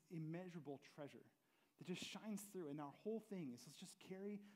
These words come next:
that treasure. Let's just be who we are. We're just clay jars. We're fragile. We're gonna fall apart. There's all this brokenness in the family line of Jesus.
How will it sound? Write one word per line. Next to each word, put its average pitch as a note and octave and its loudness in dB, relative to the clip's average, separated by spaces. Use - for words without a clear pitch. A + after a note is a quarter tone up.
that - -2
treasure. F#3 2
Let's D#3+ 2
just A3 2
be G3+ 8
who A3 6
we F#3+ 4
are. D3 2
We're D#3 2
just G3+ 2
clay A3 4
jars. F3+ 6
We're F3+ 6
fragile. F3 4
We're E3 2
gonna F3+ 2
fall F3 4
apart. D#3+ 4
There's F#3 6
all G#3+ 12
this G#3 6
brokenness D#3+ 4
in E3 4
the D#3 4
family F3+ 2
line E3 4
of C#3+ -2
Jesus. C3+ 0